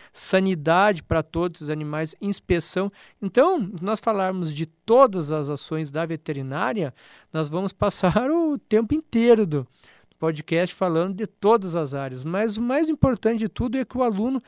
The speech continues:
tenha o conhecimento básico, né? Tenha o gosto pela profissão como dos animais de proteção e sabendo que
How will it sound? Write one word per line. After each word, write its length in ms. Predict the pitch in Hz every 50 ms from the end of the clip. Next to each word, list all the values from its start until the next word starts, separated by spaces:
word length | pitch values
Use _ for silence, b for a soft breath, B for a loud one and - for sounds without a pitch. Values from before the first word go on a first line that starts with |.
| b b b b b b _
tenha 280 | - 202 214 233 240 254
o 80 | 247
conhecimento 880 | 214 - - 220 220 226 214 - - - 202 190 190 190 196 185 - 185
básico, 600 | 165 147 156 156 160 196 269 277 - - - 220
né? 240 | 175 170 175 180 180 - _
Tenha 240 | - 170 170 190 190
o 60 | 180
gosto 720 | 160 151 156 165 190 226 269 277 - - - 175 135 127 b b b b b b _
pela 400 | _ 160 165 165 165 156 147 147
profissão 640 | - _ - 170 156 - 165 151 - - 170 175 170
como 240 | - 180 170 165
dos 340 | 160 147 143 165 190 208 185
animais 600 | 180 175 165 156 147 143 135 143 165 196 214 208
de 80 | 185 170
proteção 760 | - - 160 160 - - 151 143 - - - 160 185 220 294 415
e 120 | 269 311
sabendo 520 | 302 - 311 311 262 196 208 214 226 233 -
que 240 | - 262 269 254